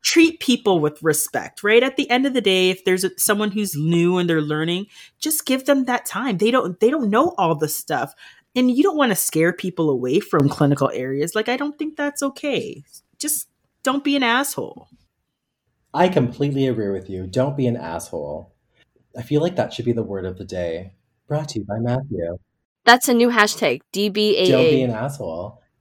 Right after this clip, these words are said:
Speaker 2: So I, I think you guys have a, have a, a common misconception of the operating room. I will say, during certain cases and during certain times, and yes, with certain surgeons, it can be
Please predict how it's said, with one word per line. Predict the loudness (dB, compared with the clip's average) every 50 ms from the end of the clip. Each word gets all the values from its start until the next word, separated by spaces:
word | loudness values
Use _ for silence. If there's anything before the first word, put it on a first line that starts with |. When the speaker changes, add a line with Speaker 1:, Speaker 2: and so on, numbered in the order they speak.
| _ _ -14
Speaker 2:
So | -8 6 8 10 12 12 12 10
I, | 10 6 6 6 6 4
I | 4
think | 4 2 -4 -4 -2
you | -2 2
guys | 4 4 4 4
have | 0 0 0
a, | 0 0 0 -4 -4
have | -2 -2 0 0
a, | 0 0 0 -2 -6 -8 -14 _ _ _ _ _ _ _ _ _ -8
a | -8
common | -8 -4 -4 -2 -2 -2 -2 -4
misconception | -6 -8 -6 -8 -8 -6 -6 -8 -8 -8 -10 -14 -12
of | -12 -12 -12 -12 -12
the | -14 -12
operating | -10 -10 -12 -12 -12 -14 -12 -12 -12 -14 -14
room. | -14 -14 -14 -14 -16 -16 _ _ _ _ _ _ _ _ 2
I | 6 6 6 6
will | 6 4 0 0
say, | -2 -2 0 0 2 2 2 2 2 0 0 -4 -6 -4
during | -2 0 0 2 0 0 -2
certain | -4 -6 -4 -4 -2 -2 -4 -6 -8
cases | -6 -4 -4 -4 -4 -4 -4 -4 -4 -4
and | -6 -6
during | -6 -6 -6 -6 -8 -8
certain | -10 -14 -14 -14 -14 -18
times, | -18 -14 -12 -10 -10 -10 -10 -10 -12 -14 -14 -16 _ _
and | -8 -6 -4 -4 -4 -2
yes, | -2 -2 -2 -2 -4 -8 -10 -10
with | -10 -12 -12 -12
certain | -18 -8 -6 -6 -6 -4 -6 -10 -10
surgeons, | -8 -8 -8 -8 -6 -6 -6 -6 -6 -8 -12 -12 -12
it | -10 -8
can | -8 -6
be | -4 -4 -4 -4 -6